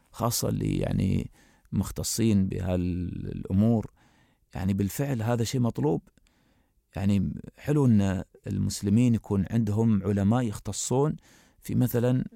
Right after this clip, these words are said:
آه، يعني الأمور العسكرية وتطويرها.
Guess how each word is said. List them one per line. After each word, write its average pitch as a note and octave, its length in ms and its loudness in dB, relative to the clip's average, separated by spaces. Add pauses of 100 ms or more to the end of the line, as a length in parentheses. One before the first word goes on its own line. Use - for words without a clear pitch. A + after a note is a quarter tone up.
(160)
آه، F2+ 280 -2
يعني F2+ 480 -2 (200)
الأمور G2+ 440 2
العسكرية G#2+ 840 0 (420)
وتطويرها. A2+ 800 0